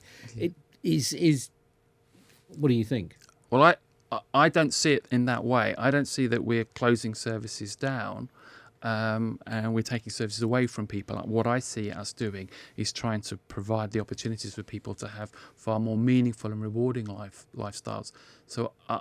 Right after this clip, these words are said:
Speaker 1: I think the government's policy of, um, trying to increase the op-, employment opportunities and experiences for people with disabilities is the right one.
Speaker 2: Mm.
Speaker 1: I would like my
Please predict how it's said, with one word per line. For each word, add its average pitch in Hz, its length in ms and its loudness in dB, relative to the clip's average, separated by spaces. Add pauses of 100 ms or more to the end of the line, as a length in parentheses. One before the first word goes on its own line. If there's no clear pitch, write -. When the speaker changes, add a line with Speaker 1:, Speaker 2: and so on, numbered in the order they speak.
Speaker 1:
I 120 180 4
think - 240 -4
the 101 80 -8
government's 107 360 -4
policy 107 560 -10 (400)
of, 104 340 -6 (100)
um, 104 300 -10 (280)
trying 110 240 -6
to - 240 -10
increase 110 360 -6
the - 160 -6
op-, - 140 -10 (180)
employment 127 520 2
opportunities 107 920 -8
and 107 120 -2
experiences 107 640 -4
for 107 100 -12
people 107 260 -12
with 101 60 -12
disabilities - 560 -12
is 113 140 -2
the 127 120 -2
right 131 300 -6
one. - 320 -14 (200)
Speaker 2:
Mm. 101 220 -6
Speaker 1:
I 123 140 4
would 120 220 0
like 113 400 -4 (340)
my 110 260 -6